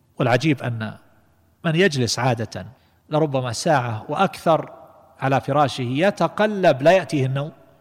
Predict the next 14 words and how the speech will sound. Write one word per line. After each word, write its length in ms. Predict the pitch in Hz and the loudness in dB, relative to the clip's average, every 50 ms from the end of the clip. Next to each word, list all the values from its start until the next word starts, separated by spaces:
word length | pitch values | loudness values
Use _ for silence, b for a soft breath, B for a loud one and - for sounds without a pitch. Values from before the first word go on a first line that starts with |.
| _ _ _ _ _ _ _ _ _ _ _ - | _ _ _ _ _ _ _ _ _ _ _ -8
إذا 180 | 143 139 147 | -4 -4 -2
بدأ 420 | 139 165 175 139 139 113 - - _ _ _ _ _ _ _ _ _ _ _ _ _ _ - | -2 -2 -2 -4 -4 -8 -10 -14 _ _ _ _ _ _ _ _ _ _ _ _ _ _ -10
بالتسبيح 880 | 156 - - 156 139 - - - 180 160 123 - - - 139 - - - | -10 -8 -6 -6 -6 -6 -6 -6 -4 -4 -4 -6 -8 -12 -16 -18 -12 -10
والتهليل 720 | 143 - - - - 123 120 139 151 147 135 110 104 - - | -10 -10 -6 -4 -2 -2 0 0 0 0 -2 -2 -6 -10 -18
والتحميد 680 | - - - - 143 - - - 156 156 139 123 - - | -20 -20 -8 -6 -6 -4 -4 -4 -2 -2 -2 -4 -4 -4
والتكبير، 680 | 160 165 - - 196 170 - 160 180 196 214 196 - - _ _ _ _ _ _ _ _ _ _ _ _ | -4 -4 -2 0 -2 -2 0 -2 -2 0 0 -2 -4 -8 _ _ _ _ _ _ _ _ _ _ _ _
مباشرة 800 | - 139 120 123 123 113 - - 220 233 208 180 - - 147 117 107 117 - _ _ _ _ - | -12 -8 -6 -6 -6 -6 -6 -4 -4 -4 -4 -4 -4 -6 -8 -10 -12 -16 -20 _ _ _ _ -12
لا 160 | 185 165 147 | -10 -8 -8
يستطيع 500 | 117 - - - 123 - 135 120 - 120 | -8 -8 -10 -12 -10 -8 -10 -10 -10 -10
أن 80 | 113 | -8
يكمل 420 | 117 139 131 - - 131 131 151 156 - _ _ _ _ _ _ _ _ - | -8 -8 -8 -8 -10 -10 -10 -10 -12 -18 _ _ _ _ _ _ _ _ -6
لربما 600 | 160 127 123 135 131 117 123 120 117 117 120 135 - _ _ _ _ _ - | -2 -2 -2 -2 -2 -4 -6 -6 -6 -8 -10 -12 -16 _ _ _ _ _ -20
خمسا 480 | - - 160 147 117 101 - - 92 98 - _ _ _ _ _ _ _ _ _ _ _ _ _ | -10 -8 -8 -6 -6 -8 -10 -12 -12 -16 -18 _ _ _ _ _ _ _ _ _ _ _ _ _
حتى 420 | - - 135 - _ - 127 123 | -16 -14 -14 -12 _ -10 -10 -10